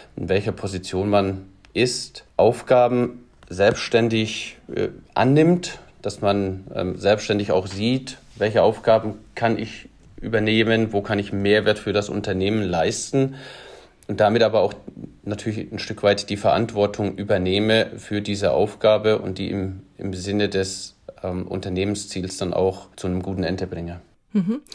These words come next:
Speaker 2: Äh, ketzerische Frage, wozu brauchen wir das?
Speaker 1: Ja, die Zeiten haben sich doch stark geändert. Also wenn wir ein paar Jahre, Jahrzehnte zurückgehen, dann war die Welt noch deutlich einfacher,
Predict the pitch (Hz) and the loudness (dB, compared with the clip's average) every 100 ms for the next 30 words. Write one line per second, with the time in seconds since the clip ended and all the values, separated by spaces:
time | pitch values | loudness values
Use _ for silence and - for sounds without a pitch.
0 | - - - - 190 190 247 - 220 196 | -18 -18 -6 0 2 2 0 2 0 2
1 | 196 185 - - 175 180 214 214 185 190 | 0 -2 -6 -2 2 2 0 -4 0 0
2 | 196 - 190 180 - 170 - 156 196 220 | 0 -2 -4 -4 -6 -8 0 2 2 0
3 | 180 165 160 156 156 - - - - - | 0 -2 -2 -4 -6 -10 -16 -20 -20 -8
4 | 120 139 - 143 185 147 165 151 143 - | -2 0 4 4 4 4 2 2 0 2
5 | 127 135 143 107 117 123 90 - - _ | 4 4 4 4 4 4 2 -2 -16 _
6 | - 110 107 104 110 120 123 120 120 120 | -8 -4 -2 0 4 4 4 6 6 6
7 | 117 - - - - - - - - 123 | 2 -6 -20 -20 -20 -20 -20 -18 -2 2
8 | 113 101 113 135 131 110 110 - 131 160 | 6 6 6 6 4 4 4 2 0 2
9 | 143 120 110 131 - 131 139 143 - - | -2 -2 -4 -4 0 2 2 0 -6 -16
10 | - 110 113 120 113 117 120 113 110 123 | -10 2 4 4 2 2 0 -2 0 0
11 | 110 101 95 123 156 151 185 196 | -2 -2 -2 0 0 4 4 2